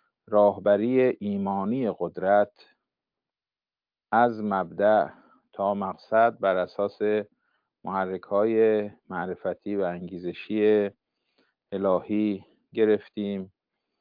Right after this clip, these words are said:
و بر این اساس حکمرانی قانونی و قانون حکمرانی هم می‌شود، اه، قانون راهبری قدرت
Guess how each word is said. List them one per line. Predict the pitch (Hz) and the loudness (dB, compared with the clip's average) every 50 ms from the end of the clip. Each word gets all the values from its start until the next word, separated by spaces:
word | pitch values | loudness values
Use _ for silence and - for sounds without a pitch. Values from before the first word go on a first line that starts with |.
| _ _ _ _ _ _ _ | _ _ _ _ _ _ _
و | 92 98 95 92 | -4 -2 -2 0
بر | 87 98 95 95 | 0 0 -2 -2
این | 95 87 92 92 | -2 -4 -6 -8
اساس | 90 - - - - 101 104 107 113 113 - - - _ _ _ _ _ _ _ _ _ _ | -8 -10 -10 -6 -2 0 2 2 2 0 -4 -10 -20 _ _ _ _ _ _ _ _ _ _
حکمرانی | 95 92 - - - 95 87 87 90 90 92 98 101 107 107 104 101 98 95 92 92 _ _ _ _ _ _ _ _ _ _ _ _ _ - | -8 -8 -8 -8 -10 -10 -6 -6 -6 -6 -6 -6 -4 -4 -4 -4 -4 -4 -6 -8 -10 _ _ _ _ _ _ _ _ _ _ _ _ _ 0
قانونی | 107 101 98 101 98 95 95 95 98 104 110 113 113 113 113 | 2 2 2 2 0 -4 -6 -6 -4 -4 -4 -2 -2 -4 -4
و | 104 95 92 90 | -2 -2 -2 -2
قانون | - 92 92 92 92 98 110 117 113 | 0 0 0 0 -2 -4 -4 -4 -4
حکمرانی | 104 85 95 92 92 90 - - 90 87 90 87 85 87 98 104 107 | -6 -6 -6 -6 -6 -6 -10 -12 -10 -6 -4 -4 -4 -4 -6 -8 -10
هم | 107 107 107 104 104 101 | -8 -8 -6 -6 -6 -6
می‌شود، | 95 92 90 - - 90 90 90 90 95 95 98 95 190 - _ _ _ _ _ _ _ _ _ _ _ _ _ _ - | -8 -10 -10 -10 -8 -6 -6 -2 0 0 0 0 0 -2 -8 _ _ _ _ _ _ _ _ _ _ _ _ _ _ -14
اه، | 85 85 82 82 80 82 | -12 -10 -8 -8 -10 -8
قانون | - - 101 98 98 98 104 113 120 120 117 113 110 107 107 104 98 - - _ _ - | -2 0 0 0 0 -2 -4 -4 -2 -2 0 0 0 0 -2 -2 -6 -8 -16 _ _ 0
راهبری | 107 107 104 101 92 101 104 104 98 104 107 104 107 95 | 2 4 4 2 2 0 -2 0 0 -2 -2 -2 -2 -2
قدرت | 98 101 98 87 95 101 104 110 113 113 - _ _ | -2 -4 -4 -2 0 2 2 4 2 0 -2 _ _